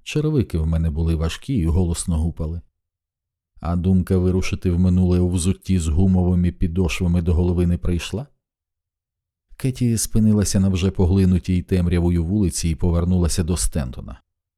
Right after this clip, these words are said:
"Ці черевики віддав мені один солдат, який, можливо, заплатив життям за те, що їх утратив. Без них я прибула б у цей світ босоніж або в найкращому разі у брезентових капцях.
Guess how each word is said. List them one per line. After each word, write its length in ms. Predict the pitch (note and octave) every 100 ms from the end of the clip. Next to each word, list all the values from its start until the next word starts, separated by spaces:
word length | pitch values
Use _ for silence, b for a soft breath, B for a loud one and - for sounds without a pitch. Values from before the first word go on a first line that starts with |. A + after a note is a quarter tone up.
| _ _ _ _ _ -
"Ці 260 | - F2+
черевики 640 | D#2 F2+ E2 F#2 G#2+ - C#2+
віддав 480 | E2 D#2 D#2+ F2+ E2+
мені 240 | F2 F2+
один 280 | F2+ F2+ E2+
солдат, 520 | - E2+ D#2+ G2+ G2+
який, 320 | F#2+ - F#2+
можливо, 480 | F2 E2+ F2+ F2+ F2
заплатив 540 | D#2+ - F2+ - F2+
життям 480 | D#2+ E2 - E2 C#2+
за 140 | C#2 D#2
те, 160 | F#2+
що 180 | - -
їх 260 | D2 D#2 E2
утратив. 460 | - - - - - _ _
Без 180 | - G2+
них 240 | A#2+ A2
я 160 | A2 G2+
прибула 440 | - G2 F#2+ G2
б 60 | F#2
у 60 | F#2
цей 220 | - F2+
світ 320 | - F2+ D#2+
босоніж 640 | D#2+ F2 - C3 C3 - -
або 220 | B2+ C3+
в 80 | C3
найкращому 720 | B2 A#2+ A#2 G#2+ - G#2+ G#2+
разі 280 | G#2 F#2+ G2+
у 80 |
брезентових 680 | F#2+ G2 F2+ G2 F#2+ F2+ F2+
капцях. 680 | - C#2+ - - D2 - -